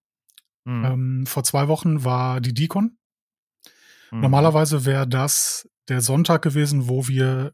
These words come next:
Speaker 2: diesen Anruf-Podcast hätten aufnehmen müssen. Ist natürlich schlecht, wenn du dann noch irgendwie da aufräumen musst bei der Dicon, äh,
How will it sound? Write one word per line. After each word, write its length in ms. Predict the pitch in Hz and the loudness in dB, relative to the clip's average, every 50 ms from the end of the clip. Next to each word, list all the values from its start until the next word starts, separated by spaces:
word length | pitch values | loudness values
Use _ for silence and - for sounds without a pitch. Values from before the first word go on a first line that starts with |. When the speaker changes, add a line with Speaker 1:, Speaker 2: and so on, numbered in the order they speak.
| - | -8
Speaker 2:
diesen 240 | 131 117 127 123 131 | -6 -4 -2 -2 -2
Anruf-Podcast 1080 | - - 147 160 143 131 117 - - - 131 120 - - 117 117 117 113 - - - - | -2 0 -2 0 0 -2 -6 -6 -6 -4 -6 -6 -4 -4 -4 -4 -2 -2 -4 -6 -4 -6
hätten 240 | 135 - 143 135 - | -6 -6 -6 -6 -6
aufnehmen 720 | 123 127 147 151 - - 139 139 139 139 139 139 135 127 - _ | -4 -4 -4 -4 -2 0 0 2 2 0 0 -2 -4 -6 -8 _
müssen. 520 | - 131 143 170 185 - - 120 98 90 _ _ _ _ _ _ _ _ _ _ _ _ _ _ _ _ - _ _ _ - - - - - - _ _ _ _ _ _ _ _ _ _ _ _ _ 160 - _ - | -2 0 2 2 2 2 -2 -6 -8 -10 _ _ _ _ _ _ _ _ _ _ _ _ _ _ _ _ -20 _ _ _ -20 -20 -20 -20 -20 -20 _ _ _ _ _ _ _ _ _ _ _ _ _ -20 -20 _ -6
Ist 160 | 165 131 - | -4 0 0
natürlich 320 | 165 135 - 147 135 120 | 0 2 2 2 2 2
schlecht, 260 | - 151 165 185 - 143 | 2 2 2 2 2 0
wenn 120 | 135 127 | 0 2
du 140 | 127 151 147 | 2 2 4
dann 120 | 147 139 | 4 4
noch 200 | 139 135 - - | 2 0 -2 -2
irgendwie 180 | 165 147 139 123 | -4 -2 -2 -2
da 100 | 120 120 | -2 0
aufräumen 400 | - 180 202 - - 117 107 113 | 0 0 0 0 -4 -6 -4 -4
musst 200 | 160 180 - - | -4 -4 -4 -4
bei 100 | 123 120 | -4 -4
der 100 | 123 117 | -4 -2
Dicon, 440 | 120 131 123 - 151 175 220 - - - - - - - | -4 -4 -4 -2 0 -2 -2 -2 -4 -16 -20 -20 -16 -6
äh, 320 | 143 139 135 135 135 135 | -4 -4 -2 -2 -4 -6